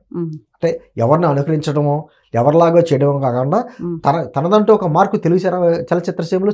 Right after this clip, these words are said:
Speaker 2: చూపించాడు ఆయన.
Speaker 1: మ్మ్.
Speaker 2: అందరికీ ఆదర్శంగా ఉన్నాడు ఆయన.
Speaker 1: మ్మ్.
Speaker 2: ఆయన ఒకనొక సందర్భంలో రజనీకాంత్ గారు కూడా అన్నారు, "నాలా ఫైట్ చేస్తాడో, కమల్ హాసన్లా డాన్స్ చేస్తాడో,
Speaker 1: మ్మ్.
Speaker 2: మీ ఇద్దరం కలిస్తే చిరంజీవి" అన్నాడు ఆయన.
Speaker 1: మ్మ్.
Speaker 2: అటువంటి వ్యక్తి ఈ రోజుకి కూడా ఆ అదే విధమైనటువంటి వ్యక్తిత్వం,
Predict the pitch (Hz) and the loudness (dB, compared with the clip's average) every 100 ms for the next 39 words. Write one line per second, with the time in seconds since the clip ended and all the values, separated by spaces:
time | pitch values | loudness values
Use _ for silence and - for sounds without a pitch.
0 | 269 277 294 269 185 147 - - 170 143 | -2 -2 2 2 2 0 -8 -8 -4 0
1 | 190 185 170 190 214 214 208 202 185 156 | 0 2 2 2 0 2 4 4 4 2
2 | 120 - - 175 160 151 - 135 135 127 | 0 -6 -8 -8 -8 -10 -2 2 4 4
3 | 127 139 160 160 143 147 170 180 190 196 | 4 4 4 4 2 2 2 6 6 8
4 | 151 - - - 135 156 185 185 175 180 | 6 2 -10 -4 0 2 4 2 2 2
5 | 180 165 139 120 127 147 175 - 143 143 | 4 4 2 0 -2 2 4 4 0 2
6 | 156 - 156 160 147 151 160 - 160 147 | 0 2 2 2 2 0 0 0 2 2
7 | 127 139 - 160 - 151 147 165 - 180 | 2 0 4 4 4 2 2 -2 -6 -8
8 | 151 151 170 143 190 190 180 175 190 208 | -6 0 2 4 4 4 4 4 4 4
9 | 170 170 175 160 143 127 107 - 175 156 | 4 4 4 4 2 0 -2 -8 -8 -8
10 | 151 - - 160 233 220 170 151 - 135 | -10 -18 -12 -8 -4 0 0 0 0 0
11 | 156 269 254 208 220 190 180 196 196 - | 2 2 2 0 -2 0 2 2 0 -12
12 | - _ - 143 131 143 220 226 220 214 | -20 _ -2 0 2 6 6 6 2 -2
13 | 190 165 165 - 127 | -2 -4 -4 -6 -8